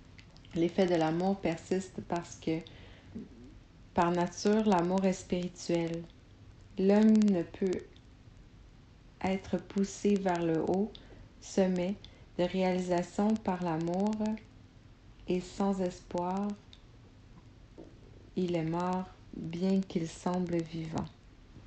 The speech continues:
Rappelez-vous votre passé et baignez votre esprit de merveilleux souvenirs d'amour. Cela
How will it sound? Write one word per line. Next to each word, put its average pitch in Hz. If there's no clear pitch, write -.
Rappelez-vous 202
votre 190
passé 165
et 185
baignez 196
votre 190
esprit 214
de 185
merveilleux 190
souvenirs 185
d'amour. 170
Cela 196